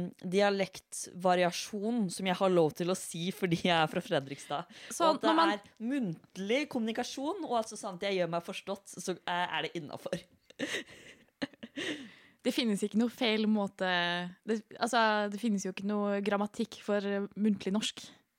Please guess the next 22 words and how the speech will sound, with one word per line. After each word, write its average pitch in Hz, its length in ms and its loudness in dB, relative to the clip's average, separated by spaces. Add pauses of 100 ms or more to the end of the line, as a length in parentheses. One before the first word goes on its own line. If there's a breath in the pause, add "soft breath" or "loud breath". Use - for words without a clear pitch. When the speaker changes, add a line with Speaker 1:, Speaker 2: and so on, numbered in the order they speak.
(1080 soft breath)
Speaker 1:
Nei, 214 200 2 (100)
ikke 240 200 -6
sant? 269 280 -8
Nå, 233 160 2
nå 247 260 0
fant 190 300 -8
jeg 208 80 -4
faktisk 196 320 -6
på 226 80 -2
Språkrådet 185 480 0
her, 339 160 -2
så 392 80 -8
står 180 320 4
det 466 60 2 (340 loud breath)
at - 220 -2
i 247 180 4
bokmålsordboka 185 1200 4
og 147 220 2
nynorskordboka 196 640 0 (180)
finner 147 320 -2
vi 151 80 -2
ikke - 160 -10